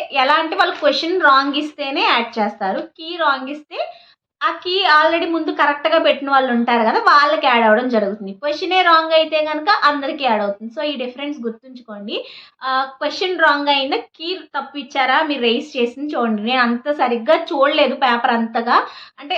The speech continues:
అప్పుడు చదివి చెప్పాను కానీ నేను డీప్‌గా వెళ్ళలేదు, ఎందుకంటే నాకు సెమిస్టర్ ఉంది కాబట్టి నేను అ-, అంత డీప్‌గా అయితే చూడలేదు.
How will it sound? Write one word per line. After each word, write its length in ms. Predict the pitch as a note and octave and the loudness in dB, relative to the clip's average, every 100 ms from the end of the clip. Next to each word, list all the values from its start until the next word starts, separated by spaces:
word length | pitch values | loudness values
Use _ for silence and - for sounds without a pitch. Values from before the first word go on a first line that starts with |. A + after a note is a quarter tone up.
| - | 0
అప్పుడు 240 | C4+ C4+ | 0 -2
చదివి 360 | D4+ D#4 C#4 F#4+ G#4 | 0 0 2 -2 0
చెప్పాను 400 | D4+ E4+ F4 F4 | 0 2 0 0
కానీ 180 | F#4+ | 0
నేను 180 | F#4+ E4+ | 0 0
డీప్‌గా 400 | E4 D#4 - - | -2 -2 -4 -4
వెళ్ళలేదు, 400 | E4+ B3+ B3+ B3 | -2 -2 -2 -4
ఎందుకంటే 320 | B3 C4 D#4+ E4 | -6 -6 -4 -4
నాకు 160 | D#4 | -6
సెమిస్టర్ 500 | - B3 C4+ D4+ E4 | -8 -14 -14 -12 -12
ఉంది 140 | C#4+ C4+ | -10 -2
కాబట్టి 340 | B3+ B3+ - | -2 -2 -6
నేను 200 | F#4+ D4 | -6 -2
అ-, 160 | A#3+ A#3 | -2 -2
అంత 160 | A#3+ C4 - _ - | -4 -4 -8 _ -20
డీప్‌గా 360 | C4 C#4+ - C#4+ | -18 -16 -10 -8
అయితే 320 | C4 G4+ - | -6 -8 -8
చూడలేదు. 560 | - B3+ A#3+ A#3+ G#3+ A3+ | -10 -4 -2 -2 -2 -2